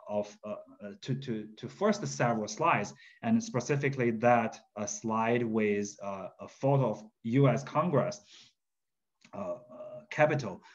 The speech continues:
you will see that this whole lecture is about different ins-, instruments for transportation security policy making. Okay, uh, I will just stop here. And for this week, I will just use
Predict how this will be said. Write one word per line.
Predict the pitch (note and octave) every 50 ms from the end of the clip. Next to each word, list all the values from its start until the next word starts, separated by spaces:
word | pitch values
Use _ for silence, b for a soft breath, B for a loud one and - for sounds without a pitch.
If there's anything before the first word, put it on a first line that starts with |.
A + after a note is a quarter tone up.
| b b
you | b C#3
will | E3 D3+
see | - C#3 - G#3
that | C3+ A2+ G2 G2 F#2+ G2+
this | A2 G#2+ -
whole | - - - F3+
lecture | E3+ C#3 B2 - - B2+ A#2 -
is | B2 B2+ A#2+ A2+
about | A2+ G#2 G2 G#2+ G#2 G#2 G#2
different | - A2 G2+ - A2 G2+ G2 A2 -
ins-, | A#2 A#2+ - - - - - _ -
instruments | C#3 - - - - - - B2 G#2 G2 F2+ F2 - - - - _ _ _ _ _ _ _ _ _ _ _ b b b b
for | - - A#2+ A#2 A2+ A2+ G#2+
transportation | A2 - B2 A#2 A2+ - A2+ - - - A#2 A2+ A2 G#2+ G#2
security | - - G#2+ - - - G#2+ G2+ G2+ G2+ G2
policy | F#2+ - - - G2+ G2+ G2 - G#2+ G2
making. | F#2 F#2+ F#2+ F#2+ F#2 - F#2+ D#2 D2 _ _ _ _ _ _ _ _ _ _ _ _ _ _ _ _ _ _ _ - -
Okay, | C3+ - A2+ A2+ A#2+ B2 - B B B B B B
uh, | A2 G#2+ G#2
I | C3+ F3
will | F#3
just | F#3 F3+ - -
stop | - - C#3 B2+ B2+ B2
here. | - - B2 A#2 A2+ A2+ A2 - B B B B -
And | B2 A#2 A2+ A2+
for | - B2+
this | A#2+ B2 D3+ F#3+ G3+ A3+
week, | F#3+ C#3 B2 A#2+ A#2+ -
I | B2 C#3
will | D3 C#3
just | C3+ C3+ C3+ C3+ - -
use | A2+ A#2 C3+ C#3 C#3 C#3